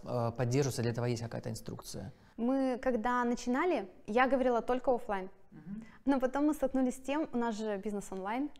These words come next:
Speaker 2: сейчас, да, вот мы очень много, так как мы сами родители в декрете, мы понимаем, что у меня не всегда даже физически получается выйти, например, на улицу сегодня. И у нас,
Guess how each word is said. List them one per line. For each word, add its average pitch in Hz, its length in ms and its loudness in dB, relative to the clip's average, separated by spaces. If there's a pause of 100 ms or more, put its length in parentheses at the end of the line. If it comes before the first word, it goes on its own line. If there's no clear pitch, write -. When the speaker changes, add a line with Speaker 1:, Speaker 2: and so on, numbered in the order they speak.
Speaker 2:
сейчас, 185 320 -4 (180)
да, 214 160 0
вот 226 160 -2
мы 220 120 2
очень 233 300 2
много, 214 240 0 (220)
так 226 120 0
как 226 140 -6
мы 233 120 0
сами 262 240 0
родители 247 400 0
в - 20 -4
декрете, 214 380 0
мы 214 100 0
понимаем, 220 440 -2
что 220 280 -4 (300)
у 214 40 0
меня 226 160 2
не 262 120 4
всегда 226 280 0
даже 214 180 0
физически 247 500 -4
получается 226 520 0
выйти, 240 200 0
например, 220 280 -2
на 226 120 2
улицу 196 440 0
сегодня. 190 480 -2 (800)
И 247 400 2 (380)
у 247 60 0
нас, 277 300 2